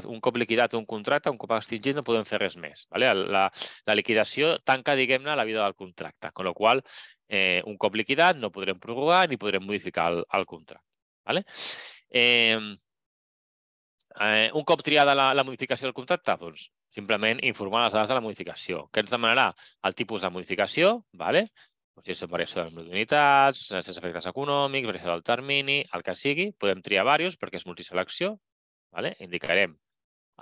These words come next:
el, el tipus de modificació que, que estem fent, a l'import de la modificació, aquí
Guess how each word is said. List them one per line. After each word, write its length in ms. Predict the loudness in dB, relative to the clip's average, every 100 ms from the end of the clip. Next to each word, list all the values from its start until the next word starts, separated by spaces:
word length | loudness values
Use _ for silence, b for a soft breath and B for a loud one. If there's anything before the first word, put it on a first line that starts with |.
| -4
el, 140 | -4 -6
el 160 | -8 -8
tipus 320 | -14 -14 -10
de 100 | -8 -8
modificació 640 | -10 -18 -14 -12 -8 -10 -8
que, 140 | -6 -6 -8
que 560 | _ -20 _ _ -18
estem 160 | -8 -6
fent, 320 | 0 0 0 _ _ _ _ _ _ _
a 160 | 0 2
l'import 320 | 2 2 2
de 80 | 4
la 80 | 0
modificació, 640 | -2 -4 -4 -2 0 -2 -4 _ _ _ _ _ _ _
aquí 160 | -6